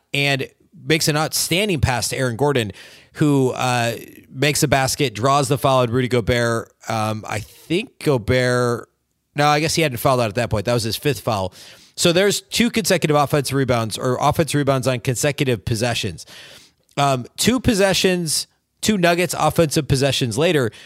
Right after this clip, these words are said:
the Wolves have now tied the game. Jokic misses a shot in the lane. Again, good defense by the Wolves. He gets two opportunities at the offensive rebound. On his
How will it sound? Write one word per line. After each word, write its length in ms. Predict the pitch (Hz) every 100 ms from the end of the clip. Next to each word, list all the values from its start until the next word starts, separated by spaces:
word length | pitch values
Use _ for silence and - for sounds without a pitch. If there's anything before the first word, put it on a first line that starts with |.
| - -
the 80 | 151
Wolves 240 | 190 196
have 140 | 202
now 160 | 170 156
tied 440 | - - 175 202
the 60 | 165
game. 420 | 127 156 127 92 - - -
Jokic 400 | 131 175 240 -
misses 300 | 175 175 165
a 60 | 165
shot 280 | - 151 -
in 60 |
the 100 | 147
lane. 220 | 131 123
Again, 320 | 120 139 165 151
good 120 | 147
defense 360 | 151 151 139
by 180 | - 139
the 80 | 120
Wolves. 320 | 120 123 101 - -
He 120 | - 185
gets 300 | 190 - -
two 240 | - 226
opportunities 720 | 190 175 160 190 185 156 127 117
at 140 | 131
the 80 | 139
offensive 400 | 135 131 139 123
rebound. 340 | 127 123 117 117
On 180 | 135 135
his 280 | 135 123